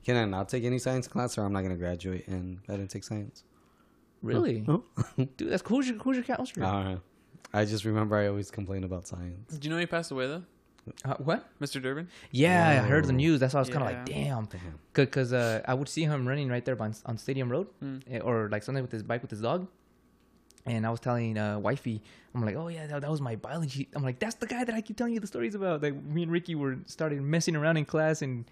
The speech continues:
Speaker 2: we both got an F, and he still passed us 'cause we did so good on our flower project. <laughs> So, like, yeah, that guy was just cool, man. And, and, like, ah, I don't know. He's,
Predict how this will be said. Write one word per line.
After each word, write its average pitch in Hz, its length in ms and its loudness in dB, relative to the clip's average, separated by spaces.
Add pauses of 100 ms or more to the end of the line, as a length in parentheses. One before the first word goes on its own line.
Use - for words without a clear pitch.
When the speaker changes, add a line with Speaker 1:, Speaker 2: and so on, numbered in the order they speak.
(260)
Speaker 2:
we 139 100 -2
both 147 220 4
got 147 160 6
an 143 80 2
F, 151 260 2
and 123 220 -2 (120)
he - 120 -4
still 151 200 2
passed 156 280 2
us 165 100 0
'cause 135 160 0
we 127 80 0
did 135 160 -2
so - 240 0
good 151 160 0
on 147 100 0
our 127 80 -2
flower 147 260 2
project. 180 400 2 (240)
<laughs> - 100 4 (1120)
So, 143 340 6
like, 117 220 2
yeah, 117 220 6
that 127 180 4
guy 120 120 2
was 104 180 -4
just - 240 -10
cool, - 300 -8
man. 92 240 -10
And, 139 180 2
and, 127 200 2
like, 113 200 0 (760)
ah, 120 280 4 (420)
I 127 120 0
don't 110 100 -2
know. 107 160 0
He's, 113 200 -6